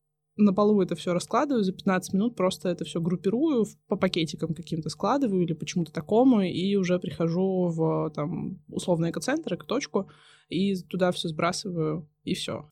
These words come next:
Э, я хожу в обычные магазины, я закупаюсь всякими прикольными штуками в эко-магазинах. Например, э, в Б двенадцать на Сенной продается тофу на развес.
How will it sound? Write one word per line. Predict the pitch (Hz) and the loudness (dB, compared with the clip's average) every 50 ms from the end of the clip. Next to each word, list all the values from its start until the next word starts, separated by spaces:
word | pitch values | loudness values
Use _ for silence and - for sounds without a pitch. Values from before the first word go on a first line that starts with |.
| - | -2
Э, | 196 196 196 190 | 0 2 2 4
я | 208 220 240 | 4 2 4
хожу | - 240 202 220 | 2 2 2 2
в | 214 214 | 2 2
обычные | 196 196 220 202 - 208 202 | 2 2 2 0 2 2 4
магазины, | 202 196 190 196 196 185 240 285 302 262 214 | 4 4 4 4 4 4 6 6 6 6 6
я | 208 202 | 4 2
закупаюсь | 196 196 196 175 208 208 214 202 - | 0 -2 -4 -2 0 0 0 0 -2
всякими | - 202 190 190 - 214 196 190 185 185 185 185 - _ _ _ _ _ _ _ _ _ _ - | -4 -4 -6 -6 -4 -2 -2 0 0 -2 -2 -6 -10 _ _ _ _ _ _ _ _ _ _ -4
прикольными | 220 214 - 220 214 214 214 202 196 | 0 4 6 6 6 6 6 4 2
штуками | - - - 196 196 - 208 190 185 175 | 0 0 2 0 2 2 2 0 2 2
в | |
эко-магазинах. | 190 208 - 302 269 233 208 214 208 185 190 190 185 180 - - | 2 0 0 0 0 0 2 2 2 2 2 2 0 -2 -2 -4
Например, | 180 175 - 185 185 185 190 185 180 180 | -6 -2 0 0 2 2 2 2 2 2
э, | 180 175 170 170 175 170 170 170 165 - - - | 2 2 2 2 2 2 2 0 0 -2 -4 -4
в | 196 185 180 | -4 2 4
Б | 202 202 | 4 4
двенадцать | 190 190 196 202 233 262 - 214 208 | 6 4 2 2 2 0 0 0 0
на | 202 180 | 0 0
Сенной | - - 180 180 185 165 | 0 -2 0 0 0 0
продается | - 190 180 185 196 - - 180 | -2 0 0 2 2 2 0 0
тофу | - - 185 180 180 - 196 | 2 4 4 4 4 2 -2
на | 175 175 175 | -4 -2 -2
развес. | 175 - 170 175 160 139 - - - - - - | -4 -4 -2 -2 -4 -4 -4 -4 -6 -8 -8 -12